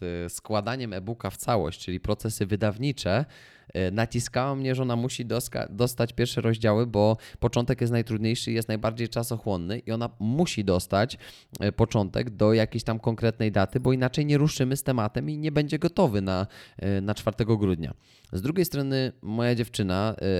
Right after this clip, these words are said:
e, dając im sło-, sło-, dając mi słowa otuchy, e, w tym wszystkim mówiła, że, żebym pamiętał, że to ja narzuciłem na, na siebie jakiegoś rodzaju datę ważności i deadline do zrobienia tego e-booka i zawsze mogę go,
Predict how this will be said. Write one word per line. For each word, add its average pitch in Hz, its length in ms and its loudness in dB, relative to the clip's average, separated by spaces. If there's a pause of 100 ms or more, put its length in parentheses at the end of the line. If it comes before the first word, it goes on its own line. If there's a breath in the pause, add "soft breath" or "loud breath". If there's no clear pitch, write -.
e, 90 40 -2
dając 113 360 2
im 120 60 0
sło-, 113 260 0
sło-, - 280 -4
dając 120 360 2
mi 120 80 0
słowa 120 320 4
otuchy, 98 360 0
e, 113 140 0 (760 loud breath)
w 92 80 -12
tym 135 120 -2
wszystkim 131 340 -4
mówiła, 123 400 2
że, 120 480 0
żebym 117 300 -2
pamiętał, 131 400 0
że 123 100 -4
to - 100 2
ja 131 260 4
narzuciłem 120 640 2
na, 113 200 2
na 110 300 0
siebie 113 480 2 (300 loud breath)
jakiegoś 117 360 -2
rodzaju 107 320 2
datę 104 540 2 (240 loud breath)
ważności 107 720 2
i 107 60 -4
deadline 101 640 2
do 101 160 0
zrobienia 101 340 -2
tego 101 180 -2
e-booka 95 360 -2
i - 120 -6
zawsze 120 360 0
mogę 117 280 -2
go, 107 240 2